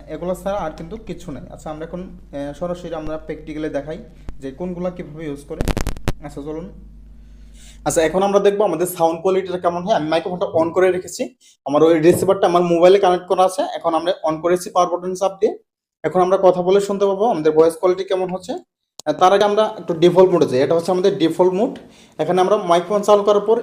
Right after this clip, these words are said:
এই ভয়েসটা পাবো। ভয়েসটা পাওয়ার পর আমরা এখন নয়েজ রিডাকশন করবো কীভাবে। আমরা এখানে পা-, পাওয়ার বাটনের উপরে দেখেন একটা, উপরে যে বাটন আছে সেখানে একটা প্রেস করবো।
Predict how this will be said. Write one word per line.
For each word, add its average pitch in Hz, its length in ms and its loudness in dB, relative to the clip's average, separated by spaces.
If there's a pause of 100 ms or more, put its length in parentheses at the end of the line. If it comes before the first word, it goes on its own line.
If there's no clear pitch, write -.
(100)
এই 165 100 2
ভয়েসটা 165 380 6
পাবো। 123 200 0
ভয়েসটা 170 340 0
পাওয়ার 208 220 2
পর 226 140 0
আমরা 165 180 0
এখন 165 140 -2
নয়েজ 170 340 2
রিডাকশন 175 320 2
করবো 175 200 0
কীভাবে। 120 420 -2 (300)
আমরা 185 200 4
এখানে 208 240 0 (100)
পা-, - 220 2 (140)
পাওয়ার 196 180 4
বাটনের 220 280 4
উপরে 233 180 6
দেখেন 214 300 4
একটা, 175 500 2
উপরে 226 240 6
যে 220 120 6
বাটন 175 240 6
আছে 202 220 0
সেখানে 175 280 2
একটা 175 160 2
প্রেস 180 300 0
করবো। 277 280 -4